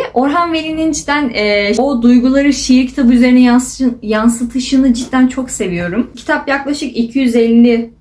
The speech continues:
sayfa, e, ve sadece altı buçuk liraya aldım. Evet, kitapların hepsi bitti, böyle göstereyim. Şöyle toplamda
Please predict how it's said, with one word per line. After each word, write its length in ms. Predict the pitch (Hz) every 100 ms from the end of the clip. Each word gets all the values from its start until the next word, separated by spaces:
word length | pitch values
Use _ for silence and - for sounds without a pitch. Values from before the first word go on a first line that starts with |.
| _
sayfa, 800 | - - 208 175 175 208 - - - - - -
e, 180 | 208 220
ve 200 | 339 330
sadece 380 | 330 302 294
altı 260 | 269 269 247
buçuk 260 | 240 - 202
liraya 260 | 185 175
aldım. 400 | 170 170 220 - - _ _ - - -
Evet, 500 | 269 262 247 240 -
kitapların 520 | - 247 - 247 247
hepsi 360 | 247 240 262 220
bitti, 300 | 214 - 175
böyle 240 | 175 180
göstereyim. 680 | 180 190 - 190 175 185 - - - - - - - 165 - - -
Şöyle 560 | 277 254 247 269 - - _ -
toplamda 840 | 285 254 277 285 277 262 254 294